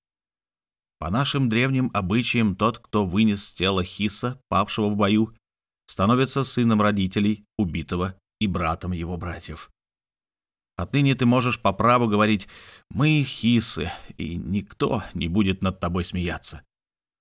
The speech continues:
У тебя необычная судьба, землянин. Теперь ты одновременно землянин, синзун и хис,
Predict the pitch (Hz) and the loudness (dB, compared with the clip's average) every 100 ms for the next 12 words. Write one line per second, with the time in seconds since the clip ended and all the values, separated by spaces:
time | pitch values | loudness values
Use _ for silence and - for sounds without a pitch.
0 | _ _ - - 90 110 123 113 _ - | _ _ -12 -6 0 2 0 -4 _ -4
1 | 107 95 135 139 92 87 - 87 117 113 | -2 0 -2 -4 -4 -4 -4 -4 -4 -4
2 | - 78 90 85 - _ _ _ _ _ | -6 -6 -6 -6 -12 _ _ _ _ _
3 | _ - 107 110 117 127 113 - 92 104 | _ -4 0 0 2 0 -2 -4 0 2
4 | 107 110 123 113 98 92 90 95 120 123 | 4 4 4 2 0 -2 0 2 2 2
5 | 117 - - - - 117 104 135 151 135 | -2 -12 -20 -8 2 4 4 4 4 2
6 | - 113 139 139 - | 2 2 2 2 -4